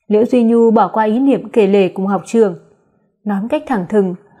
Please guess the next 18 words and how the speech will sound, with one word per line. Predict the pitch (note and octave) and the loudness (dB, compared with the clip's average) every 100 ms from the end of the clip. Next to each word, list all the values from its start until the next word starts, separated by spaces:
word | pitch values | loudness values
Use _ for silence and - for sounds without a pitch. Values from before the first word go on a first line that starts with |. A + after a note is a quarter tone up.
| - | -20
học | - B3 A3+ | -8 -6 -2
trưởng | C4+ G#3 | 0 0
cùng | G3+ A3+ G3+ | 0 -4 -2
cô | C#4 | -2
qua | C#4+ C#4+ | -2 -2
lại | A#3+ E3 | -4 -6
không | - C4+ | -6 -4
lâu. | C4+ C4+ C4 - _ _ _ _ A3 | -2 -2 -4 -12 _ _ _ _ -2
Nếu | G#3+ | 0
như | A#3 B3+ A#3+ | 2 2 2
nói | A3 A#3+ | 0 0
ra | C#4 | 0
hoàn | B3 G#3 F3+ | 0 -2 -4
cảnh | G#3 E3+ | -8 -6
của | F3+ | -6
cô | - | -2
bây | C#4 C#4 | 2 0
giờ, | C4+ G#3 F3+ | 0 -2 -2